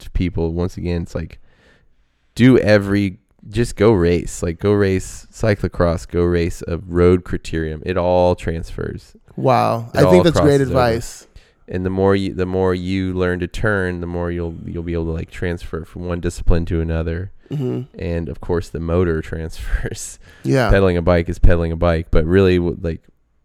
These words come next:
Speaker 1: really, Red Hook, like we were, we were discussing, a biggest, one of the biggest aspects of it is handling. So,
Speaker 2: Mm-hmm.
Speaker 1: fixed gear criteriums, you really need to be able to control your bike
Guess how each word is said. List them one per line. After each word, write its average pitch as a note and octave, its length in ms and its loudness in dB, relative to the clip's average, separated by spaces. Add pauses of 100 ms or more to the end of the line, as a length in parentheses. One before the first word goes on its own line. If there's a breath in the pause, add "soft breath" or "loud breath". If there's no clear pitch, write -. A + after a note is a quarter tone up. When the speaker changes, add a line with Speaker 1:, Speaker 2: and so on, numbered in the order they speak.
(340)
Speaker 1:
really, E2+ 340 -6 (240)
Red F2+ 300 2
Hook, F2 220 2
like E2 160 -4
we E2+ 80 -4
were, E2+ 200 -4
we F2 140 -4
were E2+ 60 -2
discussing, F#2 500 -6
a E2 40 -10
biggest, E2 300 -6 (180)
one F2+ 340 -6
of E2 40 -4
the E2 60 -6
biggest - 300 -6
aspects E2 480 -6
of E2+ 120 -6
it F2 80 -8
is - 100 -10
handling. F2 540 -4
So, - 120 -8
Speaker 2:
Mm-hmm. A2+ 240 -4 (400 soft breath)
Speaker 1:
fixed - 240 -2
gear E2+ 140 -2
criteriums, F2 500 -4
you E2+ 120 -6
really E2+ 340 -4
need D#2+ 160 -8
to D#2 60 -8
be D#2+ 140 -4
able D#2 220 -4
to D#2 180 -8 (180)
control D#2+ 560 -2
your D#2 220 -4
bike - 560 -12